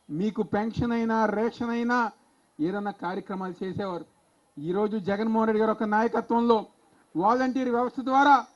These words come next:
మీ దగ్గరికి చాలామంది వచ్చారు, మేము వచ్చాం. మీరు ఏ రోజైనా మా దగ్గరికి వచ్చారా?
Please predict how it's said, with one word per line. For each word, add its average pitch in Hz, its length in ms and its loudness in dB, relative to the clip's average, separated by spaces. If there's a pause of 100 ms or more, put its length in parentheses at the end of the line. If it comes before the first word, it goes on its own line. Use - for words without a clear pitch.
(280)
మీ 185 200 -4
దగ్గరికి 208 520 0
చాలామంది 240 440 6
వచ్చారు, 226 340 6 (540)
మేము 220 360 0
వచ్చాం. 240 360 -2 (720)
మీరు 202 140 -6
ఏ 208 160 -2
రోజైనా 240 320 0
మా 220 180 -4
దగ్గరికి 220 340 -6
వచ్చారా? 254 420 -4